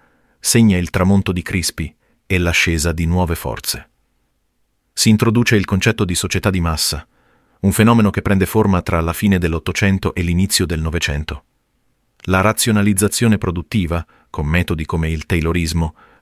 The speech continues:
aumenta l'efficienza industriale, mentre nuove stratificazioni sociali emergono. Una borghesia più ampia, un proletariato organizzato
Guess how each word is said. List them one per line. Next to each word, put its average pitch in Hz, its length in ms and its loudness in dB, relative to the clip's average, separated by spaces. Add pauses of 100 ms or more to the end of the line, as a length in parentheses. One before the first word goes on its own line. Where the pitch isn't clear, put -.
aumenta 107 480 4
l'efficienza 90 560 -2
industriale, 80 720 -2 (380)
mentre 101 400 4
nuove 101 320 4
stratificazioni 92 800 -2
sociali 82 600 -2 (120)
emergono. 80 720 0 (520)
Una 90 200 2
borghesia 87 500 0
più 90 160 0
ampia, 85 460 -2 (300)
un 90 180 2
proletariato 95 680 2
organizzato 95 800 0